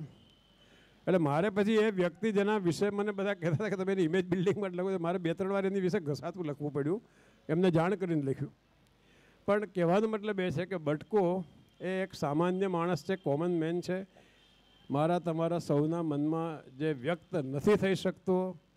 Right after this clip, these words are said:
બહાર, એ વ્યક્ત થતું એક, અ, પાત્ર છે. વધારે તો આપ સવાલ બવાલ પૂછો તો જવાબ આપીશ,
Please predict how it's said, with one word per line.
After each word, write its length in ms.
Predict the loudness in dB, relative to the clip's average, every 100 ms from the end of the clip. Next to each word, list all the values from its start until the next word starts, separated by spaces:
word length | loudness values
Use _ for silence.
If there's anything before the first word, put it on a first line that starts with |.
| _ _
બહાર, 480 | -4 2 4 2 -2 -16 _ _ -8
એ 100 | -6
વ્યક્ત 340 | -2 -2 0 -2
થતું 320 | -2 0 0
એક, 120 | -2 -6 -20 _ -20 -14
અ, 120 | -8
પાત્ર 420 | -4 -4 -4 -6 -8
છે. 220 | -8 -16 _ _ _ _ _ _
વધારે 360 | -2 4 4 4
તો 120 | 2
આપ 200 | 0 0
સવાલ 320 | -4 -4 -2
બવાલ 260 | -2 -2 -2
પૂછો 340 | -2 -2 -2
તો 180 | -2 -2
જવાબ 320 | -2 -2 -2
આપીશ, 380 | -4 -2 -4 -4